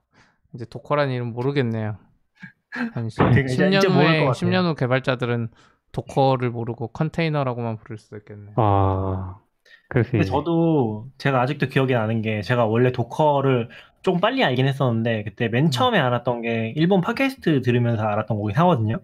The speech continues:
Speaker 1: 네.
Speaker 2: 이
Speaker 3: 네.
Speaker 2: 팟캐스트에도 영향을 받은 팟캐스트긴 한데 아무튼.
Speaker 3: 음.
Speaker 2: 근데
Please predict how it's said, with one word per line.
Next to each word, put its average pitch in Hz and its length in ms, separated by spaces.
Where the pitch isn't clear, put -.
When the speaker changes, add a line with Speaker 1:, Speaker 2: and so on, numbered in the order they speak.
Speaker 1:
네. 110 240
Speaker 2:
이 120 40
Speaker 3:
네. 135 540
Speaker 2:
팟캐스트에도 185 580
영향을 117 360
받은 110 260
팟캐스트긴 135 480
한데 127 240
아무튼. 113 380
Speaker 3:
음. 107 300
Speaker 2:
근데 147 460